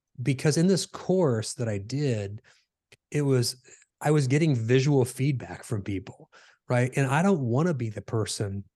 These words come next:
that, that others are saying, "Yeah, you're not a co-, contribution. Yeah, you're a nice guy, but," right? I didn't like that feeling 'cause that's not who I was at my core.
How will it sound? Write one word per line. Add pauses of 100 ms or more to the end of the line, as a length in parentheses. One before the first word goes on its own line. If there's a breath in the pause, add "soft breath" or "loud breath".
(440)
that, (420 soft breath)
that
others
are
saying,
"Yeah,
you're
not
a
co-, (100)
contribution.
Yeah,
you're
a
nice
guy,
but," (920 soft breath)
right? (100)
I
didn't
like
that
feeling
'cause
that's
not
who
I
was
at
my
core.